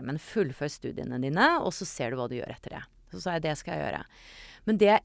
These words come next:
egentlig har lyst til å gjøre, pappa, det er jo å reise rundt i verden og intervjue store spirituelle lærere og forfattere om de store spørsmålene i livet.»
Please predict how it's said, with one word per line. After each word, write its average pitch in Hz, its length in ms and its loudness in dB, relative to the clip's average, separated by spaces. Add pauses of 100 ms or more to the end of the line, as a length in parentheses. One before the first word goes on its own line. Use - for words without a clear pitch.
(100)
egentlig 151 640 2
har 196 120 0
lyst 165 160 -4
til 175 100 0
å 156 60 4
gjøre, 131 100 -2
pappa, 165 300 0 (320)
det 170 100 2
er 151 200 0
jo 135 80 0
å 147 80 2
reise 139 380 -2
rundt 135 160 -4
i 135 40 -4
verden 127 340 -2
og 127 60 -2
intervjue 131 480 -6
store - 300 -8
spirituelle 131 560 -6
lærere 131 260 -2
og 120 80 -12
forfattere 135 460 -8
om 143 60 -6
de 143 60 -4
store 143 260 -6
spørsmålene 165 520 -6
i 233 80 -2
livet.» 277 320 0